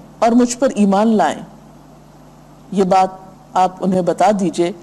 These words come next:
शायद कि वो राह रास्त पा लें। इंसान अपने खालिक के साथ जिस तरह मुनाजात करता है और जिस तरह उसके सामने आहुजारी करता है,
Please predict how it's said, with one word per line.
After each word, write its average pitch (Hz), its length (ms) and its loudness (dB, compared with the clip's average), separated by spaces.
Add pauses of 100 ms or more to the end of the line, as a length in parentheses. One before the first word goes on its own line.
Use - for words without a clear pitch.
(320)
शायद 240 440 0
कि - 80 -2
वो 196 120 2
राह 180 260 0
रास्त 180 360 0
पा 180 140 2
लें। 135 220 -4 (3000)
इंसान 220 680 0 (960)
अपने 269 260 0
खालिक 262 480 0
के 240 120 -2
साथ 156 460 -4 (1400)
जिस 226 240 -2
तरह 247 240 2
मुनाजात 190 600 0
करता - 320 -2
है 180 300 -8 (1700)
और 240 100 4
जिस 220 280 -2
तरह 285 220 2
उसके 240 360 0
सामने 214 420 2
आहुजारी 180 580 0
करता 190 360 -2
है, 180 200 -6